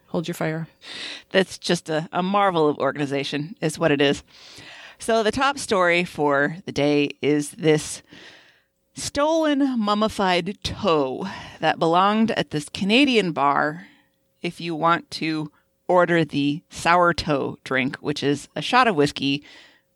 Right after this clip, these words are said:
Speaker 2: with a toe in it. Um, I did do some research. I put a link there if you guys want to see a picture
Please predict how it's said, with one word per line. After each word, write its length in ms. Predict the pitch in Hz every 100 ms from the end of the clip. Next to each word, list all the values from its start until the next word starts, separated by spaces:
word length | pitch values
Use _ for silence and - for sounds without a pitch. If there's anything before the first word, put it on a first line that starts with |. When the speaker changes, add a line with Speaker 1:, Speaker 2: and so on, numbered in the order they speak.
| -
Speaker 2:
with 180 | 170 175
a 60 |
toe 540 | 180 - 139 135 143 165 _ _ _
in 140 | 185 175
it. 300 | 131 98 - _ _ _ _ _ _ _ _ -
Um, 800 | 160 151 151 156 156 151 160 160
I 140 | 151
did 220 | 143 147 147
do 140 | 233
some 220 | - 349
research. 500 | 311 294 294 294 285
I 80 | -
put 180 | 202 226
a 60 |
link 260 | 262 233 247
there 240 | 208 185 185
if 140 | 180
you 80 | 151
guys 300 | 147 151 -
want 140 | 156
to 60 | 151
see 180 | - 147
a 60 |
picture 600 | 147 381 - 156 135 196